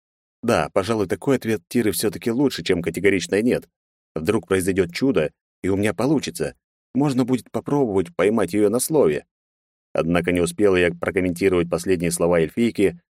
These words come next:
как мои глаза вновь начали закрываться. Я сразу же поняла, что Тира отсоединила меня от своего разума. Однако уже ничего не могла сделать.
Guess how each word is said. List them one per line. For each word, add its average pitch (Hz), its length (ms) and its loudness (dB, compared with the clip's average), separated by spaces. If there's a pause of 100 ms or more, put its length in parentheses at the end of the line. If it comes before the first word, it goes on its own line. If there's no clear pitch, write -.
как 131 180 -4
мои 120 180 2
глаза 101 380 2
вновь 87 320 0
начали 87 300 0
закрываться. 85 680 -2 (380)
Я 107 160 2
сразу 107 340 0
же 95 140 -2
поняла, 120 380 2
что - 180 -6
Тира 101 340 2
отсоединила 127 600 0
меня 87 220 2
от 87 80 -2
своего 90 320 2
разума. 78 440 -2 (420)
Однако 123 480 0
уже 107 200 2
ничего 98 360 2
не 92 80 0
могла 95 300 2
сделать. 98 500 0